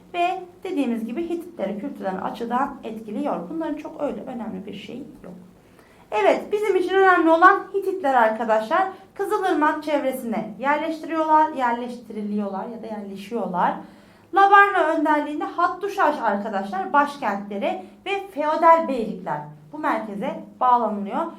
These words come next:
Üç tane siyasi dönem var. Eski Hitit, Yeni Hitit, Geç Hitit gibi, ve birinci Şubbilli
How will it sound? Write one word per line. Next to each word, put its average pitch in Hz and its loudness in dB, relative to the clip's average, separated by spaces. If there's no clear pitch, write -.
Üç 403 -6
tane 370 2
siyasi 311 0
dönem 339 0
var. 339 2
Eski 311 -6
Hitit, 320 -6
Yeni 294 -2
Hitit, 349 -8
Geç 311 -6
Hitit 269 -10
gibi, 240 -6
ve 392 -2
birinci 370 -4
Şubbilli 339 -4